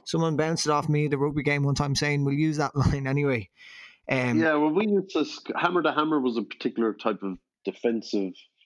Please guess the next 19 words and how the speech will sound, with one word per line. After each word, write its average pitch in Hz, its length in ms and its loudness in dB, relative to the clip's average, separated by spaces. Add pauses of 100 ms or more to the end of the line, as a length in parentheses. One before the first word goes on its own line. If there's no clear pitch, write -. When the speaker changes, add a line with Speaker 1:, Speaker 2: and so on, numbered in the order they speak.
Speaker 2:
thing 101 220 0
we 95 80 2
used 95 380 -2
in 90 100 -2
Munster, 98 500 -4
but 95 140 -4 (420)
I, 214 100 2
I'm 170 100 0
Speaker 1:
Yeah. 110 100 2
Speaker 2:
not 123 160 0
sure 120 240 2
what 113 200 -2
sense 110 380 -4
you're 113 140 2
talking 107 380 0
about 98 280 0
using 95 360 0
it 90 120 -4
now. 92 360 -2